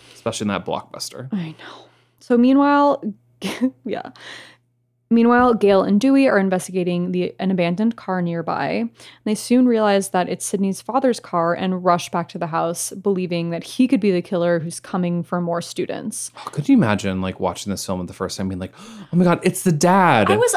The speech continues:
Speaker 2: I was gonna say, I remember seeing this movie and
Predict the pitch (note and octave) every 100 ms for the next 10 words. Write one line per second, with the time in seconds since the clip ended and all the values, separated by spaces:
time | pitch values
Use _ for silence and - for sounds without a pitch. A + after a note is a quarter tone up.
0 | - D#4 F#4 E4 F#4+ - A3 A#3 G#3 G3
1 | - _ _ _ _ _ _ - G#3 G#3
2 | G#3+ G#3+ G3+ G#3 A#3+ D#4 D#4+ - _ _
3 | _ _ - - A3+ A3+ G#3+ F#3+ G3+ F#3+
4 | G3+